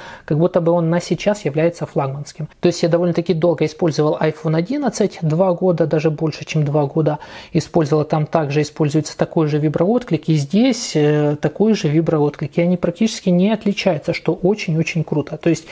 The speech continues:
это говорит о том, что как раньше был крутой, классный, обалденный и приятный виброотклик, так он и остался сейчас примерно таким же. Далее поговорим о связи. И о связи здесь, э, много я говорить не буду. Скажу лишь то, что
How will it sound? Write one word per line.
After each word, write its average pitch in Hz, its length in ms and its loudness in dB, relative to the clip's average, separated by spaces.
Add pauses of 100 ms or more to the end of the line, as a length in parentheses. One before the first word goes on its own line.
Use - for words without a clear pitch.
(200)
это 190 180 2
говорит 202 340 2
о 202 40 2
том, 277 220 0
что 185 440 0
как - 240 -4
раньше 226 400 -2
был 160 540 0
крутой, 185 440 -2
классный, 156 680 -2
обалденный 170 580 0
и 147 40 0
приятный 156 380 0
виброотклик, 151 600 0
так 240 360 -2
он 175 220 2
и 165 140 0
остался 160 520 0
сейчас - 600 -4 (160)
примерно 143 580 -6
таким 156 320 -8
же. - 140 -20 (1000)
Далее 226 500 2
поговорим 190 480 2 (340)
о 170 300 2 (100)
связи. 240 600 -2 (420)
И 185 80 2
о 185 100 2
связи 180 340 0
здесь, 160 380 0 (180)
э, 147 280 0
много 156 340 2
я 151 140 2
говорить 165 340 0
не 196 120 2
буду. 294 440 2
Скажу 185 340 0
лишь 190 240 -2
то, 196 160 2
что 170 360 0